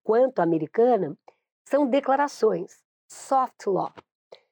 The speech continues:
Ou seja, de lá nós extraímos até um caráter recomendatório, principiológico,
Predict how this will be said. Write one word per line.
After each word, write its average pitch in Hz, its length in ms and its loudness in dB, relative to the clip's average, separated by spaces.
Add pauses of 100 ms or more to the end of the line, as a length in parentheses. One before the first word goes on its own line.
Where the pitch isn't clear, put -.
(320)
Ou 226 160 0
seja, 277 600 2
de 233 200 -4
lá 254 300 2
nós 262 320 0
extraímos 254 720 0
até 220 260 0
um 269 60 0
caráter 220 400 -2
recomendatório, 214 1080 0
principiológico, 226 920 0